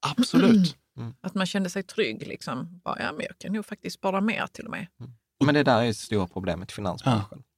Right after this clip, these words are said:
Speaker 1: Ja.
Speaker 2: att man pratar för dåligt. Alltså, hade finansbranschen
Speaker 3: Mm.
Speaker 2: varit bra på att kommunicera hade ju inte vi haft
Speaker 3: Nej.
Speaker 2: något att göra.
Speaker 3: Nej,
Speaker 1: Nej,
Speaker 3: visst.
Speaker 2: Så
Speaker 1: bra
Speaker 2: att,
Speaker 1: poäng.
Speaker 2: eh, så att säga det.
Speaker 1: Så
Speaker 2: Det
Speaker 1: där, det är
Speaker 2: ja.
Speaker 1: liksom det,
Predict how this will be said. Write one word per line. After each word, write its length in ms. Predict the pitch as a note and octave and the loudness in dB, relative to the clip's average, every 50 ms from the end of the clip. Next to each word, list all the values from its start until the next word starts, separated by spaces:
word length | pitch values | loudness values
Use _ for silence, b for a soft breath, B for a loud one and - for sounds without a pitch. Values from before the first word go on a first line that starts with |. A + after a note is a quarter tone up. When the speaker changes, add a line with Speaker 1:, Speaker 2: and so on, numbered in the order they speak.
| _ | _
Speaker 1:
Ja. 60 | - G2+ | -10 -10
Speaker 2:
att 100 | - - | -6 -4
man 180 | G2+ F#2+ F2+ | -4 -4 -4
pratar 360 | - - F#2+ F#2 G#2 - - - | -4 -4 -4 -4 -4 -6 -12 -14
för 120 | - G#2+ | -10 -6
dåligt. 320 | G#2 F#2+ F2 - - - A2 | -6 -4 -4 -6 -6 -6 -4
Alltså, 160 | G#2+ - A#2+ | 0 2 2
hade 180 | B2 C3 A#2 | 4 2 2
finansbranschen 500 | - - B2+ A#2+ A2+ - E2 G#2+ G2+ - | 0 -2 0 2 0 2 0 0 -2 -2
Speaker 3:
Mm. 40 | G#2+ G2+ G2+ | -2 -4 -2
Speaker 2:
varit 60 | C3 | 0
bra 140 | - C#3+ C3+ | 2 0 0
på 60 | - | 0
att 40 | _ | _
kommunicera 520 | - G#2 G2+ G2 F#2+ - G#2+ F#2 D2+ E2+ F2+ | -6 -4 -4 -4 -4 -2 0 0 0 0 -2
hade 180 | G2 E2+ G2 | -2 -2 -2
ju 40 | G2+ | -2
inte 160 | F#2+ - F#2+ | -2 -4 -6
vi 100 | F2+ - A#2 | -8 -8 -8
haft 220 | - C#3+ - _ _ _ _ _ _ G3 | -10 -14 -16 _ _ _ _ _ _ -8
Speaker 3:
Nej. 340 | F#3+ F#3 E3+ E3+ E3 - | -6 -4 -2 0 0 0
Speaker 2:
något 100 | E3+ - | 0 0
att 80 | G2+ G#2 | 2 2
göra. 200 | G2 G2+ G2 F#2+ | 4 4 4 4
Speaker 3:
Nej, 100 | D#3+ - | 4 6
Speaker 1:
Nej, 220 | C3+ B2+ A#2+ G#2+ F#2 | 6 6 6 6 4
Speaker 3:
visst. 260 | - E3 - - - | 2 -2 -4 -6 -2
Speaker 2:
Så 140 | - - - | 2 4 6
Speaker 1:
bra 80 | C3+ | 6
Speaker 2:
att, 80 | A#2 - | 6 4
Speaker 1:
poäng. 160 | - A2+ G#2+ | 4 4 4
Speaker 2:
eh, 180 | G2 - - - | 4 2 -2 -8
så 180 | - - - | -6 -4 -2
att 180 | F#2+ F#2+ - C4 | -2 -2 0 -2
säga 200 | B3+ A#2 G#2 - | -2 -2 -2 -4
det. 120 | - - B B B B B | -6 -10 B B B B B
Speaker 1:
Så 140 | - - C4+ | 0 2 4
Speaker 2:
Det 240 | F3 F3+ G3 - - | 6 6 6 6 4
Speaker 1:
där, 340 | D#3 D#3 E3 D3+ B2 A2 - | 4 4 4 2 0 -2 -2
det 120 | - A2+ B2+ | 2 6 8
är 40 | C3+ | 8
Speaker 2:
ja. 60 | B2+ | 8
Speaker 1:
liksom 300 | A#2+ A2+ - A#2+ A#2 G#2 | 6 4 4 2 2 2
det, 420 | G2+ D3+ D#3+ E3+ E3 D#3 B2 G#2+ | 2 2 2 2 2 2 2 0